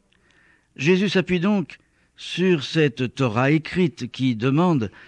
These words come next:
de considérer l'étranger comme étant un compatriote. Mais il va porter cette application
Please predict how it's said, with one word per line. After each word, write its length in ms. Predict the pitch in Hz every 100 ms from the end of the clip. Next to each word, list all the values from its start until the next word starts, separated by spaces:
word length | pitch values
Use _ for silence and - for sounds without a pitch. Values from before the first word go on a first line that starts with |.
| - _
de 340 | - 120 139 131
considérer 680 | - 139 135 143 139 131 131
l'étranger 580 | 113 - 123 120 156
comme 320 | 135 135 123 120
étant 300 | 110 143 127
un 160 | 120 101
compatriote. 1000 | 131 135 - 135 127 143 139 - - 82 - _ _ _
Mais 200 | - 175
il 120 | 196 180
va 160 | 214
porter 440 | 190 202 135 214 180
cette 240 | 156 131
application 720 | 139 - 151 175 160 196 196